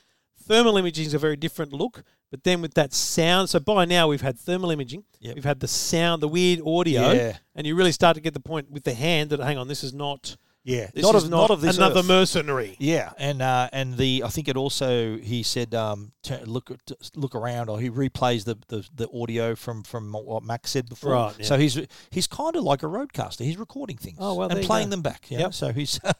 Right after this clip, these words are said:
Speaker 2: <laughs> he's, uh, he's doing that. So anyway, they've, they're on their escape route, looking for the way out. Um, I, I like this line. He said, uh, I think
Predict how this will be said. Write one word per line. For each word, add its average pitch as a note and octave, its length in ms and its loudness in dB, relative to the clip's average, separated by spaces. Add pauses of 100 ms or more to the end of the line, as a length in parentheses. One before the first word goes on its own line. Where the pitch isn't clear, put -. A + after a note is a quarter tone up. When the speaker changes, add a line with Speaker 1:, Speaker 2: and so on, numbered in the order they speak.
(260)
Speaker 2:
<laughs> - 480 -20
he's, D#3 240 -2
uh, D3+ 160 6
he's D3 200 0
doing G3+ 280 4
that. A#2 160 -2
So D3 140 2
anyway, D3+ 240 4
they've, D3+ 320 2
they're D3+ 160 2
on F3 280 0 (360)
their C3+ 120 2
escape D3 460 2
route, D3 180 0
looking D#3+ 420 -4
for D3 180 -4
the C#3+ 80 0
way C3 280 4
out. B2+ 300 2
Um, A#2+ 320 -2
I, B2 120 -2
I C#3 180 0
like D3 240 2
this - 180 -6
line. A#2 380 -2
He G#2+ 80 -8
said, A#2+ 320 -4
uh, A2 200 -2
I A#2 40 -2
think A#2+ 240 -2